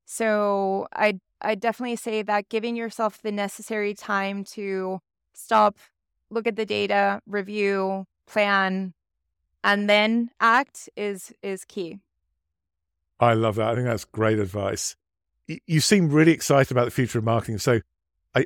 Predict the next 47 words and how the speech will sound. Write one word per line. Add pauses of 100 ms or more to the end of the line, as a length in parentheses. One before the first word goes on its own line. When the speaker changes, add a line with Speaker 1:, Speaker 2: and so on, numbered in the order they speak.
Speaker 2:
I
think
the
answer
to
the
next
question
is
gonna
be
quite
positive.
I
mean,
what
would
you
tell
a
young
person (280)
who
was (120)
maybe
considering
marketing
as
a
career?
Would
you
recommend
it? (800)
Speaker 1:
Of
course,
definitely.
I
mean,
I,
I
really
love
marketing.
I,
I
would